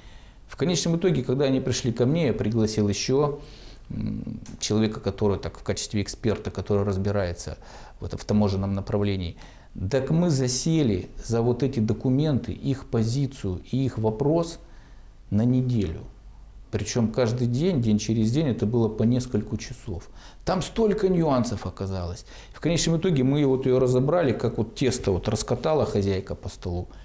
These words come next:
И им понятно, и они сами включились, и они сами выявили какие-то болевые точки, выявили нарушения,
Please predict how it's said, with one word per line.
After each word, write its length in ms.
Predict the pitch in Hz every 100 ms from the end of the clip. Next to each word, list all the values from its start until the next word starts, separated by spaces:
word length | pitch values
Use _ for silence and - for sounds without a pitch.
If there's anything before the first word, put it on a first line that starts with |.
| - - - -
И 180 | 147 196
им 120 | 190
понятно, 640 | - 127 110 98 - 85 - -
и 140 | 120
они 160 | 139 151
сами 320 | - 175 156
включились, 640 | - 113 107 104 95 90
и 100 | 107
они 160 | 135 151
сами 320 | 143 175 151
выявили 580 | 139 160 156 151 143 123 - -
какие-то 340 | - 143 -
болевые 500 | 120 131 147 151 156
точки, 380 | 127 151 143 -
выявили 400 | 107 135 156 151
нарушения, 760 | 151 139 139 - 143 135 123